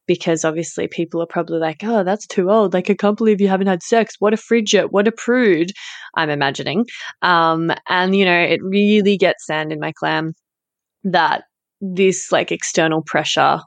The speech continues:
culturally or societally leads to these internal beliefs that we have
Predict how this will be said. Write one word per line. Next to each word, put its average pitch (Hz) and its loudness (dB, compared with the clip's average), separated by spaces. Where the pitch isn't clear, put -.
culturally 151 0
or 160 2
societally 151 -2
leads 175 4
to 220 2
these 165 4
internal 165 0
beliefs 147 -2
that 185 0
we 185 2
have 165 -2